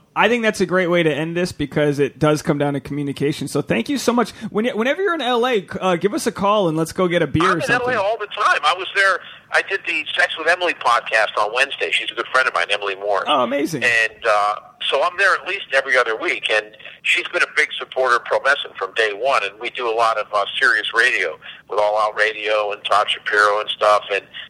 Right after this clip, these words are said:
Speaker 2: so I'm in L A at those studios all the time. What part? Where do you guys at
Speaker 1: We're
Speaker 2: in
Speaker 1: in,
Speaker 2: L A?
Speaker 1: we're just in Hollywood, right in the smack
Speaker 2: That's where
Speaker 1: dab
Speaker 2: I
Speaker 1: center.
Speaker 2: was. That's where the, uh, the new Sirius station is. It's on... Uh, I don't know why I'm drawing a blank. I forget the name of the street, but it's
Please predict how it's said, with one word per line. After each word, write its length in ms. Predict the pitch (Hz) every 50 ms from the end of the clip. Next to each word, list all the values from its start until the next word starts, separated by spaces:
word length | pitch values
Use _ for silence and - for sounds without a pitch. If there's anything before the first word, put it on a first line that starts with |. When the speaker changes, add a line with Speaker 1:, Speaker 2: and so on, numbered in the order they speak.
| _ -
Speaker 2:
so 540 | - - 135 127 113 110 107 107 104 107 - -
I'm 140 | - -
in 100 | 165 151
L 200 | 139 127 123 123
A 320 | 123 123 120 120 117 117 - -
at 100 | 113 110 -
those 160 | 120 110 -
studios 420 | - - - 160 156 - 117 104 101 123
all 180 | 123 127 127 -
the 60 | 151
time. 100 | 151 135 -
What 180 | - - -
part? 340 | - 185 185 170 165 - - _ _
Where 140 | - - 202
do 60 | 147
you 60 | 151 147
guys 200 | 147 143 139 135 -
at 220 | 151 135 107 -
Speaker 1:
We're 220 | - 175 240 330 339
Speaker 2:
in 60 | 302
Speaker 1:
in, 40 | -
Speaker 2:
L 140 | 95 90 90
A? 60 | 175
Speaker 1:
we're 140 | 233 294 311
just 160 | 330 320 -
in 80 | 285 240
Hollywood, 520 | 202 196 185 185 185 185 190 202 202 202 185 - _ _ _ _ _ _ _ -
right 220 | 160 196 214 185
in 60 | 185
the 200 | 185 175 170 165
smack 320 | 160 - - 180 165 156 -
Speaker 2:
That's 40 |
where 80 | 170 -
Speaker 1:
dab 60 | 170 170
Speaker 2:
I 40 |
Speaker 1:
center. 120 | 165 151 165
Speaker 2:
was. 160 | - - - - -
That's 180 | 123 123 - -
where 160 | 156 151 151
the, 260 | 151 156 147 147 143
uh, 540 | 139 135 131 127 127 - - 135 131 135 131
the 0 | 131
new 180 | 143 156 156 147 - -
Sirius 300 | - 208 202 156 139 -
station 400 | - 127 117 110 107 - 104 101 98 - -
is. 140 | 113 104 95
It's 200 | 113 113 110 -
on... 160 | 131 117 113 113 113 113
Uh, 220 | 110 107 104 95 - - - - _ _ _ _ _ _ _ _ _ _ _ _ _ _ _ _ _ _ _ _ _ _ _ _ _ _ -
I 20 | 90
don't 100 | 90 90
know 80 | 90
why 140 | 92 92 92
I'm 80 | 87 -
drawing 220 | 98 95 90 85
a 40 | 78
blank. 320 | - 95 98 98 92 92 -
I 80 | - -
forget 200 | - - 101 -
the 80 | - 92
name 60 | 92
of 60 | 90
the 40 | 90 -
street, 200 | - - 113 -
but 100 | - 113
it's 100 | -